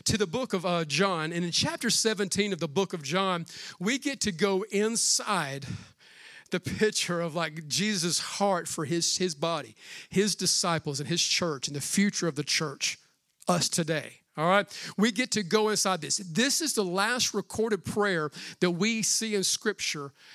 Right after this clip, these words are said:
that Jesus prays here for his disciples. Now, this is awesome. Like, think if you knew you were about to leave this earth, what would be your prayer?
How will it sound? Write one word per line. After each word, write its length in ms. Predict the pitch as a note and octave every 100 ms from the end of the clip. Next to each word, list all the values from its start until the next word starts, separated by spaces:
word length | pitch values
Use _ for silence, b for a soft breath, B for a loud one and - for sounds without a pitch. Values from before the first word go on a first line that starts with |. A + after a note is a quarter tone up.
| B
that 120 | - D3+
Jesus 440 | B2+ G#3 F#3 E3+
prays 380 | - G3+ F#3+ -
here 120 | D#3+
for 200 | - D3+
his 160 | D3+ C3+
disciples. 720 | D3 - D#3 C3+ D3 D3 -
Now, 240 | G3 G#3 F3 B B
this 240 | F#3 B3+
is 140 | A#3 G3+
awesome. 320 | G#3+ F#3 E3+
Like, 160 | F3+ F#3
think 560 | F#3 - - C#4 C4+
if 180 | G#3 F3
you 420 | G#3 E3+ F#3 C#4
knew 120 | C#4+
you 340 | C#4 A3 E3+ F#3+
were 140 | F#3
about 340 | E3 C#3 D#3+ -
to 100 | D#3+
leave 260 | D#3 D3+
this 180 | C3 C3
earth, 460 | C#3+ A#2 - - - - _ _ _ _ _ _ _ _ _ _ -
what 160 | - G3
would 120 | G3
be 120 | F3+
your 120 | F#3 E3
prayer? 360 | - - C#3+